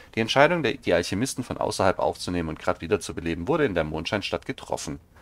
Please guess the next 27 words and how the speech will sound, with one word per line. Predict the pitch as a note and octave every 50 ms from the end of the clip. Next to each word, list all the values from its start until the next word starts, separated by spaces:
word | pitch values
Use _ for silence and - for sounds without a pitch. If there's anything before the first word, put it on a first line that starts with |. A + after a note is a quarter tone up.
| - -
Letztlich | - F#2 - - - E2+ D#2+ -
war | F2+ E2+ D#2
sie | D#2+
der | D2+ C#2+ C#2+
Geburtsort | C#2+ C#2 - F2+ - - F2 E2+
von | - - - -
Krat, | - - A#1+ B1+ - - - _ - -
wie | - D#2
wir | D#2 C2+
es | C#2 - -
heute | A#1+ - - -
kennen. | - - D#2 C#2+ C#2 C2+ - _ - - - - - - - - - - - - - - - - - -
Heutzutage | - D#3 D#3 - - C#3+ C3+ A#2+
gibt | A#2 - -
es | F2 -
Seilbahnen | F#2 F2 G2+ G#2+ - F#2+ F#2 F2+ F2
statt | - E2+ D#2
Seilzüge | - E2 D#2+ E2 - - - F#2+ G2 D#2+ D#2 C#2
und | C2+ -
die | D2 -
Stadt | - - E2 - - - -
der | -
Zukunft | - - A2+ - - G2 F#2 - -
statt | - - E2 D2 -
eines | D2 C#2+ C#2+ -
ländlichen | - D2+ - - C#2+ - D#2 C#2+
Dorfes. | - C2 C2+ C2+ - - C#2+ - - -